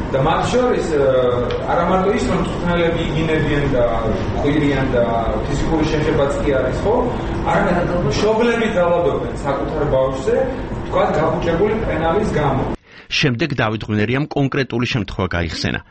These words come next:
Speaker 2: შესანიშნავად მოთამაშე გოგონა, რომელსაც მომავალი მესი უწოდა.
Speaker 1: ერთადერთი, ვისაც, თქვა, განსხვავდება ყველა სხვა გოგოსგან, იყო, რომ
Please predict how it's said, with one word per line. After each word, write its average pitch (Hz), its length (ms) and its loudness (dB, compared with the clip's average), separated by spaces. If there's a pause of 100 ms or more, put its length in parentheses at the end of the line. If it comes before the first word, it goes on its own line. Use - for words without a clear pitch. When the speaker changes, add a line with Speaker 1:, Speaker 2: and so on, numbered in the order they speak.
(180)
Speaker 2:
შესანიშნავად 113 800 -2
მოთამაშე 92 500 0
გოგონა, 107 400 0
რომელსაც 104 420 -2 (300)
მომავალი 104 600 0
მესი 113 480 0
უწოდა. 82 420 -6 (300)
Speaker 1:
ერთადერთი, 202 680 0
ვისაც, - 360 -6 (100)
თქვა, - 240 0
განსხვავდება 165 720 0
ყველა - 280 2
სხვა - 200 0
გოგოსგან, 196 460 2
იყო, 160 160 0
რომ 226 140 2